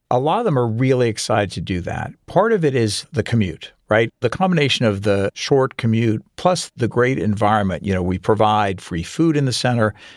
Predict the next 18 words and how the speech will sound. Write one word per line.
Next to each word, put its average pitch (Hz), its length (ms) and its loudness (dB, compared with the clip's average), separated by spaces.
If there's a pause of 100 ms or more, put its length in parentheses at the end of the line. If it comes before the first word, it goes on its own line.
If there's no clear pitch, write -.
(240)
It's - 260 -4
really 117 260 2
a - 80 -4
vibrant 101 760 -2 (160)
culture. 151 480 0 (520)
And 113 240 2
so 101 720 2
we've 117 240 -2
got 110 220 2
employees 98 540 -2
there 101 260 2
coming 117 400 -2
in 175 220 0
and 104 160 2
very 104 180 4
happy 87 320 -2
about - 300 -8
it. - 100 -20